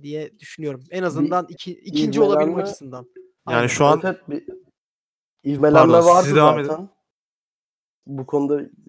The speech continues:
Speaker 2: e, Serie A'nın yükselişi konusunda bir ivmelenme vardı zaten. E, böyle yıldızların gelmesiyle de daha da artacaktır. İşte bir de Inter, Milan, e, Roma yatırım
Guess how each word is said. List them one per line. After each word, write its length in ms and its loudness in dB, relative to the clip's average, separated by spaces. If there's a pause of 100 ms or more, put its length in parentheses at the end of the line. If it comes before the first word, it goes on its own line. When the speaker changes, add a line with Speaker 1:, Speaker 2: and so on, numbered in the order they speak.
Speaker 2:
e, 20 -2 (840)
Serie 320 -2
A'nın 200 2
yükselişi 560 -4
konusunda 640 -4
bir 160 -2
ivmelenme 600 0
vardı 380 2 (280)
zaten. 260 -6 (640)
E, 100 -10
böyle 260 2
yıldızların 600 0
gelmesiyle 680 0
de 360 -2
daha 220 4
da 100 4
artacaktır. 640 -8
İşte 460 -6 (240)
bir 180 -8
de 280 -2 (380)
Inter, 640 0
Milan, 500 -2 (580)
e, 80 -6 (100)
Roma 720 0 (220)
yatırım 600 -6